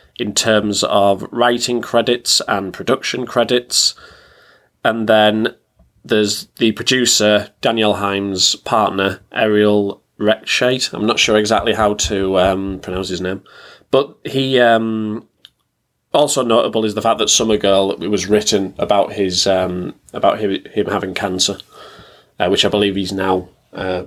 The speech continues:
recovered from. <clears throat> So there's a lot of, uh, there's a, there are moments on the album where you think, "Well, that, that sounds like Vampire Weekend." But while I thought Father, Father of the Bride was actually Vampire Weekend's strongest album so far, I think they've got better with every album,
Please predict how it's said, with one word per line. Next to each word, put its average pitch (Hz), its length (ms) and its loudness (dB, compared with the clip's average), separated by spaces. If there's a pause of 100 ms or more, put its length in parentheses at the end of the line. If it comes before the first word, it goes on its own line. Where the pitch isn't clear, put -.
recovered 101 380 -4
from. 101 320 -8 (920)
<clears throat> 170 280 2 (120)
So - 160 -2
there's 123 160 0
a 135 60 2
lot 143 200 2
of, 123 200 -2
uh, 110 320 2 (320)
there's 131 140 2
a, - 80 0
there 151 180 2
are 156 100 4
moments 139 440 2
on 123 80 -4
the 123 80 0
album 120 160 -2
where 117 80 -2
you 107 100 -4
think, 104 220 -8
"Well, 101 140 0
that, 110 120 -8
that 117 220 0
sounds 110 280 -2
like 107 140 -2
Vampire 110 380 -2
Weekend." 107 320 -4
But 110 80 0
while 131 160 4
I 147 120 4
thought 139 200 0
Father, 120 600 0
Father 127 280 0
of 113 80 -6
the 113 80 -2
Bride 110 260 2
was 107 140 2
actually 104 240 -2
Vampire 104 420 -2
Weekend's 98 420 -2
strongest 123 520 0
album 113 240 2
so 87 180 -2
far, 92 160 -4
I 95 40 0
think 104 180 -6
they've 104 80 -2
got - 180 0
better 87 160 2
with 95 120 -2
every 92 240 -2
album, 95 380 0